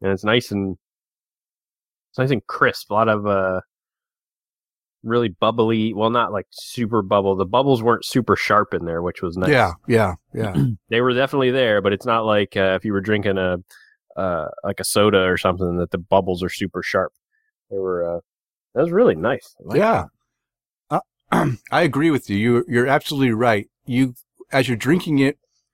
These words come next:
Speaker 2: you feel that there's carbonation in there, but you don't feel the side effects of that being a sharp carbonated, uh,
Speaker 1: Mm-hmm.
Speaker 2: feel. And in,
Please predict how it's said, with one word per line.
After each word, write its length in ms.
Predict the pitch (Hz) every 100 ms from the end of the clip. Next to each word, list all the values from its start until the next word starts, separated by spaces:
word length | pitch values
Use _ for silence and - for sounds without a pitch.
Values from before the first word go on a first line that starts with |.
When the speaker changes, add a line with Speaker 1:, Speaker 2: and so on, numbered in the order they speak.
| _ -
Speaker 2:
you 120 | 117
feel 340 | - - 165 165
that 120 | -
there's 260 | 139 120
carbonation 580 | - 131 120 113 131 160
in 60 | 156
there, 300 | 156 175 180 _ _ _ _
but 120 | 131
you 160 | 131 120
don't 400 | 107 139 156 156
feel 280 | - 143 139
the 80 | 110
side 320 | - 185 208
effects 460 | 131 - 98 - -
of 160 | 120
that 200 | 113 113
being 260 | 110 120 104
a 80 | 90
sharp 400 | - 151 143 - _ _ _ _
carbonated, 640 | - 107 101 104 95 101 107 _ - 107
uh, 100 | 101
Speaker 1:
Mm-hmm. 300 | 92 104 107
Speaker 2:
feel. 280 | 110 92 101
And 120 | 113
in, 240 | 113 107